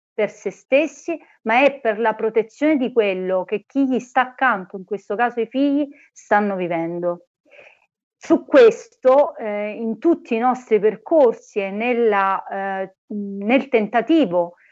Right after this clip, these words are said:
di far comprendere alle donne la conseguenza anche estrema di accettare di ricevere violenza, e nell'accettare, eh, sostituisco la parola accettare alla parola subire,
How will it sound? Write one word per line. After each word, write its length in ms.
di 140
far 200
comprendere 560
alle 260
donne 520
la 540
conseguenza 960
anche 380
estrema 800
di 360
accettare 1080
di 120
ricevere 460
violenza, 800
e 80
nell'accettare, 1160
eh, 440
sostituisco 640
la 160
parola 300
accettare 540
alla 160
parola 500
subire, 840